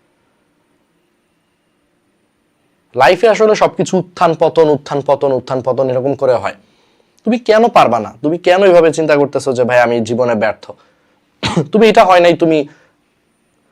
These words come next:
জগন্নাথের পরীক্ষা কালকে আছে, কালকে ভালো মতো দাও। জগন্নাথের পরীক্ষা যদি না হয়, তুমি ঢাবির পরীক্ষা আছে, এমআইএসটি পরীক্ষা আছে, চবির পরীক্ষা আছে, তোমার হচ্ছে,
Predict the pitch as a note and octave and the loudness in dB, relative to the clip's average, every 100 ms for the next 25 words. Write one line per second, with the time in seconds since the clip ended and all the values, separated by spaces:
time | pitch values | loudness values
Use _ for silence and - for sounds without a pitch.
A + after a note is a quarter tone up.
0 | _ _ _ _ _ _ D3 F#3+ F#3 E3+ | _ _ _ _ _ _ 0 4 4 2
1 | E3 D3+ C#3+ C#3+ B2 - _ - C#3+ C3+ | 2 2 0 -2 -2 -6 _ -4 0 2
2 | C#3 A#2+ B2+ C3 B2+ C3 A#2+ A#2+ A2+ A2+ | 0 -2 -2 -2 0 0 0 0 0 -2
3 | G#2 - _ - G3+ G#3 F3+ E3+ D#3+ D#3 | -4 -6 _ -2 0 2 2 0 0 0
4 | D#3 D#3 D3 C3+ C3+ C3 C3 B2 A#2 C3 | 0 2 2 2 2 0 0 -2 0 0
5 | D3 C#3 B2+ A#2+ B2 C3 C3+ C3 - A#2+ | 2 0 -2 -2 -2 0 0 -2 -4 -4
6 | A#2+ A#2 A#2+ B2+ D#3 D3 C#3+ C3+ B2+ B2+ | -4 -4 -6 -4 0 0 0 0 -2 -2
7 | A#2+ A#2+ A#2+ A#2+ A#2+ A#2 B2+ | -2 -2 -2 -2 -2 -4 -4